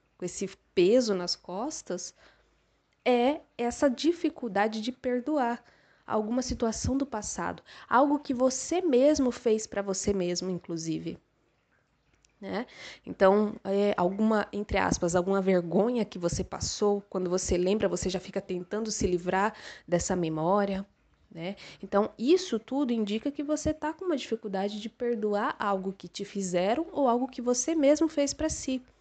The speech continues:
né? E esse perdão, gente, repito, não é uma maneira de você se colocar superior aos outros,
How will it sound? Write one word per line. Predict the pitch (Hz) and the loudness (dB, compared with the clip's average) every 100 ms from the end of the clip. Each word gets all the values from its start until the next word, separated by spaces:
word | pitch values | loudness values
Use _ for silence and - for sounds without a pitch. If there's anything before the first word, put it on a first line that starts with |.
| _ _ _ _ _ _ | _ _ _ _ _ _
né? | 240 311 - _ _ - - _ | -8 -8 -8 _ _ -20 -20 _
E | 233 262 | 0 4
esse | 294 302 | 4 4
perdão, | - 214 202 240 262 | 4 4 4 2 2
gente, | 202 190 214 | 2 0 0
repito, | 233 254 185 180 185 | -2 -2 -8 -4 -2
não | 202 262 240 | 0 0 0
é | 311 | 0
uma | 330 | 0
maneira | 214 185 180 208 247 185 | 0 0 2 2 2 2
de | 185 | -2
você | 185 180 - 190 | -4 -4 -2 -2
se | - | -4
colocar | - 170 170 - 220 | -8 -8 -6 -4 -2
superior | - - - - 202 190 175 170 233 294 | -2 -2 -4 -2 0 0 0 0 0 0
aos | 262 226 180 | -2 -4 -4
outros, | 165 170 - 170 - - | -4 -8 -14 -14 -14 -18